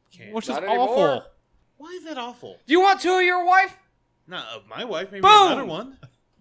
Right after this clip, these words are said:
Speaker 2: I'm not rolling the dice.
Speaker 1: That's true. Good point.
Speaker 2: <laughs> I'm not. Took me forever to roll the dice on one.
Speaker 3: That's true. I couldn't imagine Chris going through that extra s-, <laughs> existential crisis more than once. Of like, "Hey, I proposed to my fifth wife.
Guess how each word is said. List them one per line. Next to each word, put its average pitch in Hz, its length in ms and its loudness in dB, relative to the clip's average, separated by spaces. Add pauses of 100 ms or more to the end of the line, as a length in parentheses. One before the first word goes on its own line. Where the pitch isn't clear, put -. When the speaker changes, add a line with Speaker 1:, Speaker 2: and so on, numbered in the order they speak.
(320)
Speaker 2:
I'm 175 120 -14
not 170 160 -6
rolling 139 220 -8
the 117 60 -14
dice. 107 400 -12 (340)
Speaker 1:
That's 147 320 -20
true. 107 260 -20 (260)
Good 175 140 -16
point. 107 240 -18 (120)
Speaker 2:
<laughs> - 120 -20
I'm 180 240 -20
not. 180 140 -10 (800)
Took 196 140 -14
me 151 60 -16
forever 151 200 -10
to 135 40 -14
roll 135 140 -14
the 120 60 -20
dice 120 260 -14
on 110 120 -18
one. 107 240 -18 (500)
Speaker 3:
That's 190 280 -4
true. 156 160 -6
I 139 80 -2
couldn't 165 200 -8
imagine 123 400 -6
Chris 139 300 -8
going 135 240 -6
through 143 160 -14
that 131 260 -8
extra - 380 -10
s-, - 160 -20 (100)
<laughs> 139 100 -18
existential - 560 -12
crisis 147 580 -8
more 139 200 -6
than 135 160 -10
once. 135 260 -8
Of 127 80 -16
like, 135 140 -8
"Hey, 143 180 -4
I 139 40 -4
proposed 147 360 -8
to 139 40 -16
my 131 100 -6
fifth 143 220 -12
wife. 139 300 -8